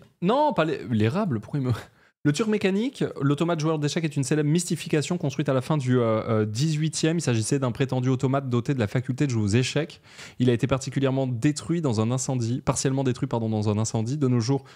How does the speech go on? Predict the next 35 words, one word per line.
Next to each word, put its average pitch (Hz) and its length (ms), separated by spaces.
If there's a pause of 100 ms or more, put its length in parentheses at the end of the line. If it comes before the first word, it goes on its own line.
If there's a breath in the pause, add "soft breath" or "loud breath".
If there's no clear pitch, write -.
(160 loud breath)
une 117 80
réplique 131 360
a 143 40
été 120 160
créée. 135 400 (400 loud breath)
Elle 113 100
est 110 40
contrôlée 131 300
par 127 120
un 117 60
logiciel 113 420
et 131 60
joue 101 140
réellement 120 320
seule 143 200
aux 120 120
échecs. 113 540 (1120)
Ok. 120 200 (1700)
Construit 151 320
et - 20
dévoilé 139 260
pour 151 140
la 117 40
première 135 220
fois 151 120
en 139 40
dix-sept 123 280
cent 135 80
soixante-dix 131 360
par, 117 460
euh, 107 80
Johann 131 280
Wolfgang 123 540
von 123 300
Kempelen, 143 580